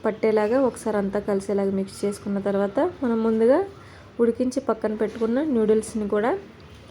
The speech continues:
ఇందులోకి వేసేసుకుని హై ఫ్లేమ్లో టోస్ట్ చేసుకుంటూ ఫ్రై చేసుకున్నామంటే మనకి ఎంతో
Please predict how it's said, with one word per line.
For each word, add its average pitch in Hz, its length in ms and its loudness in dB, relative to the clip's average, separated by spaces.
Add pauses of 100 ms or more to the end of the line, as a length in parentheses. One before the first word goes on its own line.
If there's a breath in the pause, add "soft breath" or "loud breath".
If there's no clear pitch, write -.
(440 loud breath)
ఇందులోకి 220 400 4
వేసేసుకుని 220 560 2 (280)
హై 226 120 4 (120)
ఫ్లేమ్లో 214 380 2 (400)
టోస్ట్ 220 300 0
చేసుకుంటూ 214 540 -2
ఫ్రై 202 140 2 (120)
చేసుకున్నామంటే 202 680 -2 (580 loud breath)
మనకి 226 300 0
ఎంతో 220 260 2